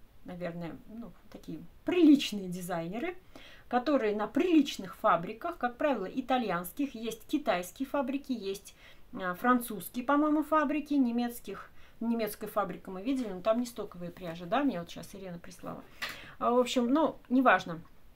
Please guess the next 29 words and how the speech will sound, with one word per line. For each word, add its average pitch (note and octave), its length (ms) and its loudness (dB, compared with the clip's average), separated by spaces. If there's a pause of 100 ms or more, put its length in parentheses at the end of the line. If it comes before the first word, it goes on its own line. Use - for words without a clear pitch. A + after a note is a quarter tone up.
(500)
А, F#3+ 140 0
на A#3 120 4
фабриках A#3+ 560 4
заказывает C4+ 720 4
себе A#3 280 -4
партию G#3+ 440 -2
пряжи. E3+ 460 -6 (680)
Вот. F#3+ 300 -4
Потом C4+ 400 4
эта C4+ 220 4
партия, C4 720 0
я C4+ 180 4
не C#4+ 140 6
знаю, B3+ 380 4
откуда A#3 420 -2
она, G#3 180 -4 (240)
остатки D#4+ 600 4
от A#3+ 160 4
этой C4+ 180 0
партии, C#4 440 2
то B3+ 200 -4
есть B3 320 -4
дизайнер A3+ 640 0
отвязывает C4 720 4
себе A#3 260 -2
модели, G3 540 2
за-, A3+ 480 2
а, A3 40 2
з-, G#3 440 -10